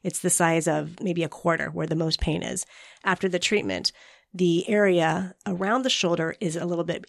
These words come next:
achier, perhaps like the size of an orange or a piece of bread. But on a scale from one to ten, the, the pain went down to, like, a five. So basically, you're taking, it's that, that analogy of the four oh five freeway, that traffic jam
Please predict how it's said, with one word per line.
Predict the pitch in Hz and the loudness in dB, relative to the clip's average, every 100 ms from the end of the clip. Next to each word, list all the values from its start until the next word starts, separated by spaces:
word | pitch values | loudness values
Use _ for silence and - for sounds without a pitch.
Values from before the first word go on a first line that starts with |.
| - | -2
achier, | 165 - 160 165 | -2 -2 -4 -4
perhaps | - 180 - - | -2 -2 -2 -6
like | |
the | - | -10
size | 170 170 160 | -2 0 0
of | 156 | 0
an | 165 | -2
orange | 170 156 190 - | -2 -2 -2 -2
or | 156 | -4
a | |
piece | - 151 | -2 -4
of | 156 | -2
bread. | 160 156 165 214 - - - | -2 0 -2 -4 -10 -20 -12
But | - 175 | 0 2
on | 175 | 2
a | |
scale | 175 180 | 0 -2
from | 170 175 | 0 -2
one | 170 | -2
to | 170 | -2
ten, | - 196 165 | -2 0 0
the, | 170 - - | -4 -8 -6
the | 165 | -2
pain | 170 170 | 2 2
went | 175 - | 2 -2
down | 160 160 | -4 -4
to, | 151 | -6
like, | - | -6
a | |
five. | 151 - 156 - 160 - _ - - - | -6 0 2 2 -2 -12 _ -20 -20 -8
So | - 190 | 0 0
basically, | 180 180 185 180 170 | 4 2 2 0 0
you're | 160 | 0
taking, | 165 175 170 170 | 0 -2 -2 -6
it's | - | -2
that, | 156 160 - | -2 -2 -4
that | 165 | -4
analogy | 160 175 170 170 160 | 2 6 6 4 2
of | 160 160 | -2 -2
the | |
four | 151 165 | -2 0
oh | 160 | 0
five | 175 165 | -2 -4
freeway, | - 180 160 | -2 0 0
that | - - | -2 -4
traffic | - 185 190 | 0 0 0
jam | - 156 156 | -2 -2 -2